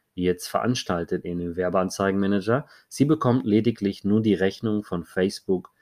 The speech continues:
mit dem Zugriff für die entsprechenden Accounts. Okay?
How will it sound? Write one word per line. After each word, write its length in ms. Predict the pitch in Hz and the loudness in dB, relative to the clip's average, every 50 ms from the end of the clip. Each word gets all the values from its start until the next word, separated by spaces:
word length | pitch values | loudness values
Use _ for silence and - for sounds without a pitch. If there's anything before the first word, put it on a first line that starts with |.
| _ _ _ _ _ _ _ _ - | _ _ _ _ _ _ _ _ -2
mit 320 | 92 95 101 123 123 - | 0 4 4 4 4 2
dem 160 | 151 127 123 | 0 0 0
Zugriff 600 | 120 - - 104 95 90 90 92 92 90 - _ _ _ _ _ _ _ _ _ | -2 0 0 0 0 0 2 2 2 2 0 _ _ _ _ _ _ _ _ _
für 280 | - - - - 107 107 | -16 -6 2 4 4 4
die 140 | 113 117 - | 4 2 0
entsprechenden 640 | - 104 - - - 92 87 - - 87 85 85 | -2 -4 -6 -6 -4 -4 -4 -4 -6 -6 -6 -6
Accounts. 720 | - 87 - - 87 82 80 80 - - - - - _ - | -8 -10 -8 -8 -8 -8 -10 -12 -14 -14 -16 -16 -16 _ -14
Okay? 440 | 87 82 - - 113 160 233 254 | -14 -6 -2 0 2 0 0 -2